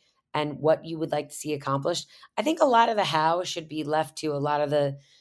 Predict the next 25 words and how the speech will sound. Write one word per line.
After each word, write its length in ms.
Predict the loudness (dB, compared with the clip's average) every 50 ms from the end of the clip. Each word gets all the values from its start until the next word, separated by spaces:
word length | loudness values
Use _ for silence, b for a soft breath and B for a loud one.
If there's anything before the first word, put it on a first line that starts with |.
| b b b
you 60 | 0
know, 80 | 0 2
middle 280 | 2 2 2 2 2
managers 520 | 2 2 0 0 0 0 0 -2 -2 -2 -4
and 100 | -4 -4
people 160 | -6 -4 0
that 120 | 0 0 0
are 80 | 0
doing 220 | -2 -4 -6 -6 -4
great 260 | -2 -2 -2 0 2
work 360 | 2 2 2 2 0 -2 -4
and 80 | -4 -2
that 220 | -2 -2 -2 -4 _ 0
actually 300 | 0 0 0 0 -2 -2
are 80 | -2
closest 560 | -4 -4 -4 -4 -4 -2 -2 -4 -6 -6 -6 -6
to 80 | -4
the 100 | -4 -2
business 380 | 0 0 0 0 -2 -4 -4 -4
and 100 | -4 -4
customers 640 | -2 -4 -4 -4 -4 -4 -2 0 0 0 -2 -4 -8 B B B B B B B
in 100 | -2 -2
its 140 | -2 -2 0
day-to-day 440 | 2 2 4 4 4 2 2 2 2
operations. 1000 | 2 0 0 -2 -2 -2 -2 -2 -2 -2 -2 -2 -2 -2 -4 -6 -8 -10 -14